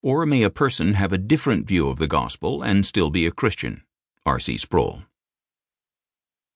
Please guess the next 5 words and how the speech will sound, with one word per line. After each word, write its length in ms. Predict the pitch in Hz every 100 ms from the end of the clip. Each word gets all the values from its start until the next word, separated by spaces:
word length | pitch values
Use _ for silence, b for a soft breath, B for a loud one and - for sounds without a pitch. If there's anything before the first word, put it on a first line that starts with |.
| -
One, 480 | 117 107 55 57 - _ _ _
light 500 | 98 95 143 - - -
in 140 | 127
the 80 | 117
darkness. 600 | 98 69 - 55 - -